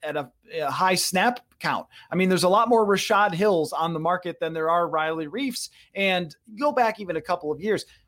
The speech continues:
when the Vikings signed Riley Reiff, he was coming off of a year that was a little questionable.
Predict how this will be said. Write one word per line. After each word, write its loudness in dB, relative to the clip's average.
when 0
the 2
Vikings 0
signed 0
Riley 0
Reiff, -10
he 0
was 4
coming 0
off 2
of -4
a -2
year -2
that -2
was -4
a -2
little -2
questionable. 0